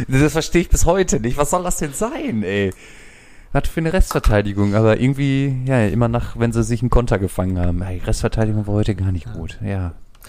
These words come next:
Speaker 2: Ja, aber so, so Sportkommentatoren, die haben ja irgendwie so seit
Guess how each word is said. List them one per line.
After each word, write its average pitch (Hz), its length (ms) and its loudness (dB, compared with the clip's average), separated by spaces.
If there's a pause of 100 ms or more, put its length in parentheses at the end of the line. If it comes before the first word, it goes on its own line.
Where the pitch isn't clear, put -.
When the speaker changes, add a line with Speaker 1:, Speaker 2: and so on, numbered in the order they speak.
(640)
Speaker 2:
Ja, 107 100 -6
aber 110 120 -4
so, 104 160 -4 (100)
so 110 200 0
Sportkommentatoren, 135 1400 -4
die 101 160 -6
haben 117 100 -4
ja 117 60 -2
irgendwie 107 600 -4
so 104 220 -10
seit 104 340 -4